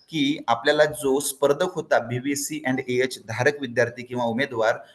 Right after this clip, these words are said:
तो यावेळेस आपल्या पशुधन पर्यवेक्षकच्या भरतीसाठी नसणार आहे, याची खात्री आम्हाला वाटते. कारण, कारण तुमच्या समोर आहे सात हज-, अ, दोन हजार सातशे पंच्याण्णव पदांची एलडीओची भरती.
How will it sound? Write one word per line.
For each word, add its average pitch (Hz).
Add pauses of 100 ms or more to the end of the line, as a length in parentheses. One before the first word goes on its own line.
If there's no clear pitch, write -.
(220)
तो 143
यावेळेस 131
आपल्या 117
पशुधन 139
पर्यवेक्षकच्या 127
भरतीसाठी 123
नसणार 120 (120)
आहे, 117
याची 113
खात्री 110
आम्हाला 104
वाटते. 95 (460)
कारण, 117 (360)
कारण 131
तुमच्या 131
समोर 120
आहे 113
सात 113
हज-, 107
अ, 113
दोन 127
हजार 120
सातशे 117
पंच्याण्णव 113
पदांची 113
एलडीओची 104
भरती. 175